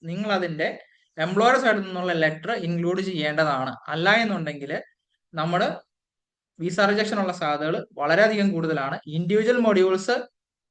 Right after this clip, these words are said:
ന-, നിങ്ങൾ ഒന്നിലധികം തവണ എഴുതിയതാണെന്നുണ്ടെങ്കിൽ ഏതാണോ ഫസ്റ്റ് എഴുതിയ ഡേറ്റ്, ആദ്യം എഴുതിയ ഡേറ്റ്, ആ ഒരു ഡേറ്റ് ആണ്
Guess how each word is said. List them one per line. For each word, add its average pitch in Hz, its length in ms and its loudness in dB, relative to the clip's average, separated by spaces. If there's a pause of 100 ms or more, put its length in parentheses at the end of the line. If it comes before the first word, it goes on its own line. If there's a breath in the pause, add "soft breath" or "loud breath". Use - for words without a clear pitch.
(500)
ന-, 190 260 0
നിങ്ങൾ 208 200 6
ഒന്നിലധികം 226 560 6
തവണ 202 220 2
എഴുതിയതാണെന്നുണ്ടെങ്കിൽ 180 1160 -2 (220)
ഏതാണോ 202 540 4 (220)
ഫസ്റ്റ് 170 240 -6
എഴുതിയ 196 520 0 (240)
ഡേറ്റ്, 165 420 0 (240)
ആദ്യം 175 380 0
എഴുതിയ 196 240 2
ഡേറ്റ്, 165 280 2
ആ 180 140 4
ഒരു 214 160 2
ഡേറ്റ് 180 340 -2
ആണ് 175 300 -2